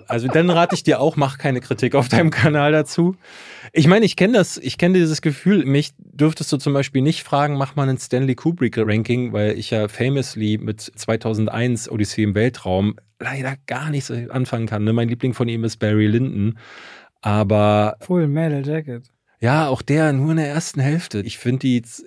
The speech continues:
Speaker 2: Ach, sobald sie dann in Vietnam sind, findest du den blöd?
Speaker 1: Blöd nicht. Ich find bei dem Film so seltsam, die erste Hälfte ist interessant, weil ich das erste Mal so diesen Alltag da sehe. Wie wurden D J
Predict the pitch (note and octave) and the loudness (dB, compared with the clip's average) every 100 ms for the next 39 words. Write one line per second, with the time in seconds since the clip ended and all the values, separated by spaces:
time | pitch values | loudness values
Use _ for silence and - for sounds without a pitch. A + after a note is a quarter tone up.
0 | - E3+ F3 G3 G3+ G3 G3 G3+ G#3 G3 | -8 -2 2 2 4 2 4 2 2 2
1 | F#3 F#3 F3+ G3 F#3 F3+ F#3 G3+ G3+ A3 | 4 4 2 0 0 2 2 2 2 0
2 | G3 A#3 F3+ G3+ F#3+ G3 F#3+ G#3+ A#3 _ | -2 -8 -2 -2 0 0 0 -2 -4 _
3 | - C3+ C#3 A3 B3 D3+ G3+ - - - | 0 6 8 6 4 2 2 -2 -10 -12
4 | B2+ F3 G3+ D3+ B2+ D3 F3+ C#3+ A#2+ B2+ | -4 0 2 2 2 2 2 2 2 2
5 | E3+ - B2+ B2+ C3 - _ _ - _ | 0 -2 -2 0 -2 -6 _ _ -20 _
6 | _ _ - A#2+ - C#3 - C#3 D3+ - | _ _ -2 -2 2 -2 0 2 2 0
7 | D3 A#2 - - C3 - - - C3+ G#3+ | -6 -6 -8 -4 -4 -2 -6 -2 0 -2
8 | - _ - B2 B2 A2+ - - A#2+ B2+ | -4 _ -6 0 0 -2 -6 -6 -4 -6
9 | - D3 C3 B2+ A#2 A2+ G#2+ G#2+ G2+ G#2 | -2 -2 0 0 -2 -4 -6 -4 -2 0
10 | G#2 A2+ B2 C#3+ D3 D3 - C#3+ C3+ D#3 | 0 -2 -2 -2 -4 -2 -2 -2 2 2
11 | E3+ A3 B2 A2+ A#2 A2 A2+ G#2+ | 0 0 -2 0 0 0 -2 -2